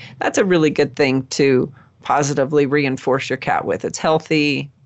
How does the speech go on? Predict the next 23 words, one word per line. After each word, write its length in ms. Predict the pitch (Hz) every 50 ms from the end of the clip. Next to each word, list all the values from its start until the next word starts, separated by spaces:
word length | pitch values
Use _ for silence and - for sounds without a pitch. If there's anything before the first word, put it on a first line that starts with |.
| _ -
You 140 | - 123
know, 200 | 95 82 71 82
it's, 280 | 85 - - - - - -
it's 320 | 139 135 - - - - - - -
not 180 | 143 127 110 123
a 20 |
good 200 | - - - -
meal, 320 | 190 214 240 240 233 226 202
but 160 | 190 190 175
as 120 | 180 160
a 60 | 170 156
good 220 | 151 165 156 -
treat, 380 | - 254 254 247 247 233 - _ _ -
that's, 400 | 175 175 170 170 - - - -
that's 320 | - 151 160 143 143 -
great. 320 | - - 143 135 107 - - - - - - - -
So 200 | - - 240 226 247
anytime 420 | 277 320 339 320 349 320 277 233
the 80 | 214 202
cats 460 | 202 - 202 185 185 185 - - - - -
are 420 | 151 151 151 147 147 139 135 - - - _ _ _ _ - - 202 - _
being 320 | 202 202 196 180 170 160
calm 840 | - - - - 233 214 214 190 160 151 147 151 170 190 208 -